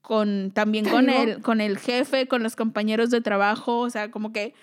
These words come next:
Speaker 1: sin temor a perder el empleo.
Speaker 2: <laughs> De ser desempleada.
Speaker 1: Sí,
Speaker 2: Oye,
Speaker 1: güey, porque,
Speaker 2: te
Speaker 1: o
Speaker 2: digo
Speaker 1: sea, cu-, por ejemplo,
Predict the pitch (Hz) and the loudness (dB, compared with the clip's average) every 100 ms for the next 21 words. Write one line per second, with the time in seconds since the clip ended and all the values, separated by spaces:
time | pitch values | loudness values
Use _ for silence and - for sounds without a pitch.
0 | - 370 - 359 339 330 311 294 285 277 | -20 -20 -4 -2 -2 0 2 4 4 2
1 | 285 349 381 302 269 262 285 330 - 539 | 2 0 2 2 2 2 2 0 2 4
2 | 571 554 - 339 571 - 659 - 453 605 | 6 8 6 6 4 6 2 4 0 0
3 | - 571 - - _ - - - - - | 0 0 -2 -10 _ -20 -10 -8 -8 -4
4 | 370 302 294 262 320 294 302 269 269 254 | -2 0 0 0 -2 0 0 2 2 0
5 | - - - 302 294 294 277 392 381 349 | -6 -16 -6 2 4 6 4 4 2 0
6 | 320 302 285 285 285 302 202 - 240 - | 0 2 4 4 4 4 2 -8 -6 -6
7 | 240 311 302 349 320 214 | -2 0 2 0 0 0